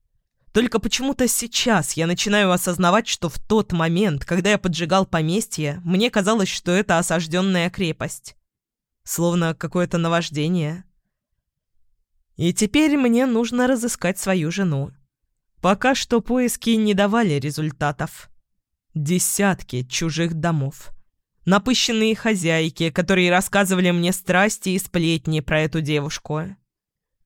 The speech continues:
«О, если бы вы знали», замечали они. «Это самая ужасная девочка во всём графстве».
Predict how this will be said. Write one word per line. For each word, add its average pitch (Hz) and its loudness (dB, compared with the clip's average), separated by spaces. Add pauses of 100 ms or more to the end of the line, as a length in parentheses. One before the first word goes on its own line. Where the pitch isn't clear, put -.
(420)
«О, 185 6
если 202 2
бы 180 2
вы 180 2
знали», 170 0 (520)
замечали 175 2
они. 170 0 (760)
«Это 180 4
самая 185 2
ужасная 165 2
девочка 170 -2
во 185 2
всём 160 -2
графстве». 160 -2